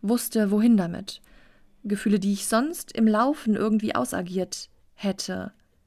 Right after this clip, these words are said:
wo ich aber nicht laufen gehen konnte. Und auch das hat auf einer Ebene gewirkt, was auch wieder ganz viel mit mir gemacht hat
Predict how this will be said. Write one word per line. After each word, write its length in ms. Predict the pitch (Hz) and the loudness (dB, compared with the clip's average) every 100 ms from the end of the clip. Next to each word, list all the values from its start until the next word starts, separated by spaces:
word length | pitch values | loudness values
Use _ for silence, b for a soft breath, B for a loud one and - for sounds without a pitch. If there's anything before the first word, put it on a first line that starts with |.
| _ _ _ | _ _ _
wo 300 | 196 190 214 | -6 0 0
ich 180 | 214 - | 0 0
aber 160 | 202 202 | 0 2
nicht 180 | 220 214 | 2 0
laufen 280 | 269 202 | -2 -2
gehen 180 | 170 175 | -4 -6
konnte. 440 | 175 185 175 190 202 B B B B B B B B B B B B _ _ _ _ _ _ _ _ _ _ _ _ _ _ | -8 -10 -10 -10 -14 B B B B B B B B B B B B _ _ _ _ _ _ _ _ _ _ _ _ _ _
Und 840 | 208 208 202 196 196 196 - - - _ _ _ _ _ _ _ _ - | 2 4 6 4 2 0 -6 -12 -16 _ _ _ _ _ _ _ _ -4
auch 140 | 208 | -4
das 260 | - 277 285 | 0 0 0
hat 140 | 214 - | -2 -2
auf 200 | 190 190 | -2 -2
einer 180 | 190 | -2
Ebene 380 | 214 262 262 208 | 0 2 2 2
gewirkt, 840 | 190 180 185 196 269 285 - - - _ _ _ _ _ _ _ _ _ _ _ _ _ _ _ _ _ _ 202 | 0 -2 -2 -2 -4 -6 -16 -18 -18 _ _ _ _ _ _ _ _ _ _ _ _ _ _ _ _ _ _ -4
was 220 | 208 - | -2 0
auch 140 | - | 0
wieder 160 | 196 180 | 0 0
ganz 240 | - 196 | -2 -6
viel 140 | - 185 | -6 -8
mit 160 | 190 | -6
mir 100 | 185 | -8
gemacht 400 | 185 185 185 - | -6 -6 -8 -8
hat 300 | 208 240 - | -10 -10 -14